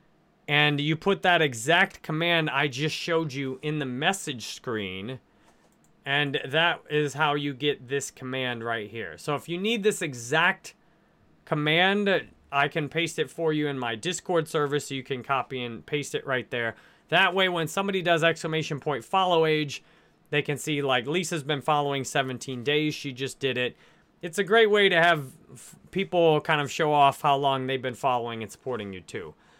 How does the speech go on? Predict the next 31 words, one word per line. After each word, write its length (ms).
I've 180
got 160
an 80
exclamation 540
point 300
Prime 640
because 500
what's 240
really 320
nice 260
on 160
Twitch, 540
if 400
you 340
have 440
Amazon 640
Prime, 600
you 200
can 200
subscribe 720
to 100
one 440
Twitch 360
channel 380
for 680
no 320
extra 320
cost 540
at 160
every 380
month. 480